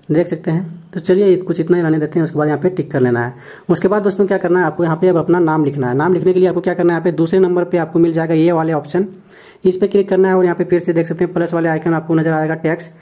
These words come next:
इस पर क्लिक करके आपको यहाँ पे इस pen वाले icon पे क्लिक करना है। उसके बाद दोस्तों, यहाँ पे क्या करना है, इसको cut करके आपको यहाँ पे अपना नाम लिख लेना है।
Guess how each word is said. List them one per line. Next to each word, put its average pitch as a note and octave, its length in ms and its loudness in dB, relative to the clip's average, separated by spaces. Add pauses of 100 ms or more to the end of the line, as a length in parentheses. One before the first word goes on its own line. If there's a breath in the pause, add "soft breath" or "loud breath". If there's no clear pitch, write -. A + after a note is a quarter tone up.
(260 soft breath)
इस E3+ 120 0
पर G3+ 100 2
क्लिक F#3 220 0
करके E3 220 -2
आपको D3 200 -4
यहाँ D3 120 -2
पे E3 80 -2
इस E3+ 160 -2
pen F#3 240 0
वाले E3+ 240 0
icon C#3+ 320 -2
पे D#3+ 140 -2
क्लिक E3 220 -4
करना C3 220 0
है। C3 120 -6 (440 loud breath)
उसके F#3 200 2
बाद G3 140 2
दोस्तों, F#3+ 240 0
यहाँ E3+ 120 2
पे F3+ 100 0
क्या E3+ 140 -2
करना E3 200 0
है, D#3 40 0
इसको D#3+ 140 -4
cut D#3+ 180 -4
करके D#3 240 -2
आपको D3 220 0
यहाँ C#3+ 140 -2
पे D#3 80 0
अपना D#3+ 220 2
नाम D#3 240 2
लिख C3+ 160 -2
लेना B2+ 180 0
है। A#2 260 -10